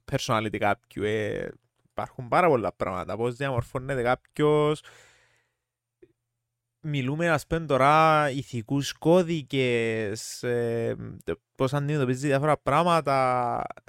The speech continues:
τι κάνει βάγιο παραπάνω που ούλ-, ξέρεις, τι priorities βάλει στη ζωή του. Τούτα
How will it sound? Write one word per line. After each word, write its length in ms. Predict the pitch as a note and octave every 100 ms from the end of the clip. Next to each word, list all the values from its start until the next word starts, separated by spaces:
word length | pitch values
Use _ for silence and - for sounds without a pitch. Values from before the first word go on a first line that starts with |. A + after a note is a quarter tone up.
| - _
τι 120 | -
κάνει 300 | C3 C3 C#3
βάγιο 280 | C3 C#3 C#3
παραπάνω 380 | D3+ C#3 C3+ D3
που 180 | C3 C3
ούλ-, 240 | E3+ F3 - _ _ - _ _ _ -
ξέρεις, 280 | - C3 -
τι 140 | C#3 C#3+ C#3 C#3+ C#3 C3+ B2+ -
priorities 440 | - B2 B2+ C#3 A#2+
βάλει 240 | B2+ C#3
στη 160 | C#3+ D#3+
ζωή 380 | C3 A2+ D#3 F3
του. 240 | D3+ C#3 - - _ _ _ _ _ _ _ _ _
Τούτα 600 | - F#3 A3 A3+ A3+ -